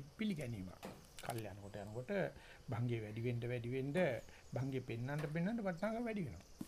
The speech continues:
අපිට පෙන්නීම නේ throw away type එක පොඩි වෙරිච්ච එක විශ් කරුවා අලුත් එක ගත්තා. එතකොට භංගේ දකින්නේ අපි. දැන් භංගේ දකින්න මොනවක්වත් කරන්න අපි ඔය දැකලා තියෙන අපේ තියෙනවා මේ වරණ අවශෝෂණය කියලා එකක්.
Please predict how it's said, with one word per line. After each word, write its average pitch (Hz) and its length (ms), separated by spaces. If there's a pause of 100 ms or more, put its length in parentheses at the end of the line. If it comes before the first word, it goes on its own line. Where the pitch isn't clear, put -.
(580)
අපිට 143 280
පෙන්නීම 135 280
නේ 160 240 (420)
throw 139 240
away 151 220
type 151 300
එක 185 80 (140)
පොඩි 143 220
වෙරිච්ච 139 220
එක 127 140
විශ් 120 160
කරුවා 165 260
අලුත් 147 180
එක 117 100
ගත්තා. - 280 (880)
එතකොට 175 380
භංගේ 175 320
දකින්නේ 117 400
අපි. 85 220 (640)
දැන් 147 220
භංගේ 131 320
දකින්න 202 380 (760)
මොනවක්වත් 151 460
කරන්න 165 220
අපි 165 260
ඔය 170 80
දැකලා 151 320
තියෙන 202 320
අපේ 143 280
තියෙනවා 147 460
මේ 110 200 (1120)
වරණ 139 360
අවශෝෂණය 120 600
කියලා 95 260
එකක්. 139 160